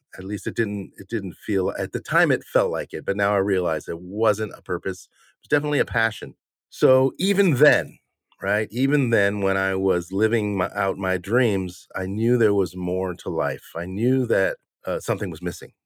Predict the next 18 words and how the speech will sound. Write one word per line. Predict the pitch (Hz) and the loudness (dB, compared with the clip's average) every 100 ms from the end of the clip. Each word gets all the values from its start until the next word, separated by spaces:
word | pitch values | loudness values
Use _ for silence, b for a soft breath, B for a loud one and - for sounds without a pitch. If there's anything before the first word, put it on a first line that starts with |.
| _ | _
And | 98 92 90 90 | -6 -4 -4 -4
so | 107 | -4
fast | - 127 104 | -2 -2 0
forward | 120 107 98 90 | 0 2 2 0
to, | - 92 90 - - - | -4 -2 -4 -8 -18 -14
to | 92 87 | -10 -4
late | 92 95 - | -4 -4 -4
seventeen, | 107 90 87 101 92 | -4 -2 -6 -6 -4
early | 92 87 87 | -4 -2 -2
eighteen, | 90 92 - 101 101 - _ - | -4 -6 -6 -4 -6 -10 _ -2
I | 104 | -2
really | 101 123 127 113 | 4 6 6 2
started | - 104 98 85 | 0 0 0 -6
seeking, | - - 107 95 87 78 | -14 -12 -10 -8 -8 -6
I | 80 | -6
really | 90 101 98 | -2 -2 -2
started | - 95 85 76 | -4 -4 -4 -6
searching | - 92 78 82 78 | -6 -6 -6 -12 -14